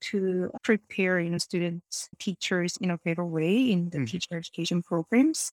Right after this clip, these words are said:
Speaker 1: At the same time, when it comes to K through twelve, um, education curriculum, we need to include more specific and deliberate content to recognize and acknowledge diverse immigration pathways and immigrants'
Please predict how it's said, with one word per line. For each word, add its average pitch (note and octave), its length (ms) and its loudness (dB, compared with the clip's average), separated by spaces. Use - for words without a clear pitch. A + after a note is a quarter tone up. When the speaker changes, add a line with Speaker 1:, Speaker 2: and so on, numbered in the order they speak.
Speaker 1:
At G#3+ 120 0
the A3 100 0
same B3+ 320 4
time, G#3+ 400 2
when G3 140 4
it G#3 80 0
comes A#3+ 240 0
to B3 120 -8
K A3+ 220 -2
through G3+ 300 -4
twelve, G3+ 520 0
um, F#3 380 2
education F#3 500 -4
curriculum, F3+ 680 0
we F#3+ 80 -6
need G#3 300 -2
to A3 100 0
include G3 480 0
more F#3 580 2
specific - 560 -4
and F#3 480 -2
deliberate F#3 580 0
content F#3+ 560 -2
to A3+ 100 0
recognize F#3 920 2
and F3 140 -6
acknowledge F#3 800 -2
diverse F#3 800 -2
immigration F#3+ 640 0
pathways A3+ 880 4
and G3+ 180 2
immigrants' F#3+ 640 2